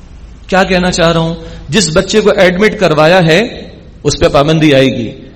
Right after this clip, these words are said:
جس بندے نے فری ول کے ساتھ آپ کے ہاں جاب کرنا پسند کیا ہے پابندی آئے گی، جس نے فری ول سے اسلام قبول کیا ہے پابندی آئے گی، جس کو پابندی نہیں چاہیے وہ کافر رہے پھر، no issue۔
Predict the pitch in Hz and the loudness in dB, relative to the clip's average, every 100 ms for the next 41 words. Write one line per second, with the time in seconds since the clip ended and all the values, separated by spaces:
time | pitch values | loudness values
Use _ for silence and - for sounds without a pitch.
0 | - 151 185 151 180 196 214 208 - 214 | -8 -2 0 0 0 2 0 0 0 0
1 | 190 185 190 180 190 190 180 180 185 170 | 2 2 0 0 0 2 0 0 -2 0
2 | 151 190 190 170 175 190 185 170 202 202 | 0 0 0 -2 0 -2 -2 -2 0 -2
3 | - 170 170 165 180 151 151 160 196 262 | 0 2 2 2 2 0 0 2 2 2
4 | - - - - 147 151 135 131 123 - | 0 -12 -12 -2 2 2 0 -4 -6 -14
5 | - 139 127 226 - 269 269 269 - 254 | -16 -6 0 0 2 2 2 0 0 4
6 | 285 233 247 - 240 - 214 220 233 220 | 4 4 2 2 2 2 2 2 2 2
7 | 196 240 220 202 214 208 233 226 196 208 | 2 2 2 2 4 4 4 4 2 4
8 | 214 240 302 359 - - - - - - | 2 4 4 2 -2 -10 -14 -18 -20 -4
9 | 277 330 294 254 262 262 262 - 240 - | 2 4 6 4 4 0 -6 0 2 4
10 | 285 269 233 269 269 277 285 285 277 214 | 2 4 4 4 2 2 2 2 2 4
11 | 165 165 208 208 330 381 440 - - - | 2 2 4 4 4 2 0 -4 -12 -6
12 | 151 160 170 359 523 - | 0 2 4 4 2 0